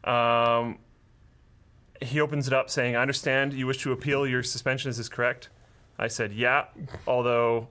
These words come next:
even if that fails, I'd really like just to understand what actually went wrong, 'cause I have no idea," and talked about how, like, I play with my dad and stuff. He said, "Looks like the suspension has already been upheld. We will not be able to discuss it any further."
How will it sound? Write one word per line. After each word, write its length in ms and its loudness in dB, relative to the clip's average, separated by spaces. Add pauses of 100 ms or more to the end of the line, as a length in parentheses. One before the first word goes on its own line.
even 240 0
if 140 -2
that 240 0
fails, 320 0
I'd 80 0
really 220 -2
like 320 -2
just 400 -8
to 280 -4 (500)
understand 500 -2
what 100 2
actually 260 -4
went 160 -8
wrong, 320 -2
'cause 180 -10
I 100 -2
have 240 -6
no 140 -6
idea," 360 -6 (680)
and 140 -4
talked 220 -2
about 140 -6
how, 140 -2
like, 200 -8
I 40 -8
play 120 -10
with 120 -10
my 100 -8
dad 200 -6
and 100 -10
stuff. 320 -8 (120)
He 60 -8
said, 200 -4
"Looks 180 0
like 140 0
the 100 -4
suspension 420 -2
has 180 0
already 200 2
been 140 -2
upheld. 440 -2 (280)
We 80 -4
will 120 0
not 180 2
be 60 2
able 100 2
to 80 -4
discuss 400 -2
it 60 -2
any 140 0
further." 420 -4